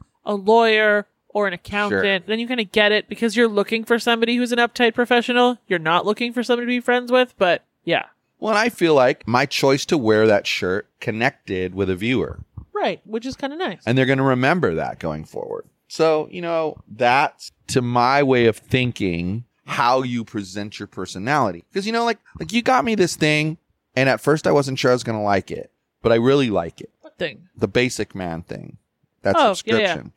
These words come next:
Speaker 2: And so people, what it is, you know, it's like any of these other subscription boxes, but every month I get t-shirt. It's a solid colored t-shirt. It's a good quality, thick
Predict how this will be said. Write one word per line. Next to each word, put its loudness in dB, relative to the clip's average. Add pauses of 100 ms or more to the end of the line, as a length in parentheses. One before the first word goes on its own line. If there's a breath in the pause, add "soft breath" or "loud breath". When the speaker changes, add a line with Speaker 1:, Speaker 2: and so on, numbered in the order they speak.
Speaker 2:
And -2
so -2
people, 0
what 4
it 2
is, 2 (180 soft breath)
you -2
know, 2
it's -2
like -2
any 0
of -2
these -6
other 2
subscription -4
boxes, -2 (200)
but -2
every 0
month -2 (100)
I 4
get 0 (140)
t-shirt. 0 (140)
It's 0
a -6
solid 0
colored 2
t-shirt. -4
It's 0
a 2
good 0
quality, 0 (240)
thick -2